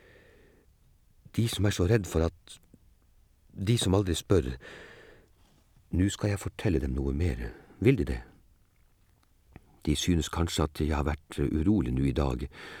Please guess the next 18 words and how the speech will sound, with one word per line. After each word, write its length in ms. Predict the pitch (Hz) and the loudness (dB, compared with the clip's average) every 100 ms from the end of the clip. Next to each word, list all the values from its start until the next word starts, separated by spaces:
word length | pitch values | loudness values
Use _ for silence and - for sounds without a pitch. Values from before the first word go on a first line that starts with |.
| - - - | -20 -20 -6
og 140 | 82 78 | -2 4
det 180 | 80 82 | 4 4
utlegger 480 | 101 - 76 76 | 0 2 2 2
de 60 | 78 | 4
muligens 580 | 80 90 85 76 - - | 4 4 4 0 -2 -8
på 100 | - | 0
deres 240 | 76 78 76 | 2 2 2
egen 220 | 82 80 | 2 4
måte. 400 | 73 90 - 64 - - - - - - - _ _ _ | 2 2 -4 -6 -10 -20 -20 -20 -20 -20 -20 _ _ _
Men 180 | - 90 | 0 2
saken 400 | 87 107 92 87 | 4 0 2 2
er... 240 | 90 87 - - _ _ _ _ _ _ _ _ _ | 4 4 0 -10 _ _ _ _ _ _ _ _ _
Lappen 560 | 82 107 - 87 85 82 85 - | 2 2 2 0 0 0 -4 -2
har 120 | 80 | 0
vært 280 | 82 92 90 | 2 0 0
her 80 | 71 | -2
i 80 | 67 | -2
dag, 240 | 58 60 | -4 -8